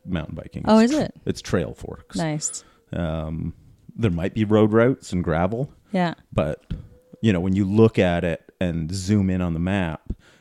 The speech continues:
Speaker 1: it's all the mountain biking areas that are really shown off.
Speaker 2: Is it mainly in North America or elsewhere?
Speaker 1: I don't
Speaker 2: Worldwide?
Speaker 1: know.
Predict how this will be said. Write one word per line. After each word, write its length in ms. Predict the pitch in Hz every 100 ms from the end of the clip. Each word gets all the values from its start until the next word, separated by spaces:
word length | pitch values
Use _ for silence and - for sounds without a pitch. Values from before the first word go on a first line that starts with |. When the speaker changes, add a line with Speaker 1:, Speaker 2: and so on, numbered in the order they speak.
| -
Speaker 1:
it's 160 | 117
all 160 | 107 107
the 60 | 95
mountain 320 | 87 98 95
biking 340 | 80 - 78
areas 320 | 71 62 55 -
that 120 | 76
are 40 |
really 220 | 57 62 -
shown 240 | - 64 -
off. 280 | - - -
Speaker 2:
Is 160 | 202
it 100 | 190
mainly 280 | 190 190 185
in 60 | 175
North 200 | 175 170
America 380 | 175 170 185 214
or 220 | 190 165
elsewhere? 560 | 170 160 - 160 156 - _ _ -
Speaker 1:
I 840 | - 90 90 92 92 92 95 95 92
don't 260 | 101 110 143
Speaker 2:
Worldwide? 200 | 156 202
Speaker 1:
know. 160 | 107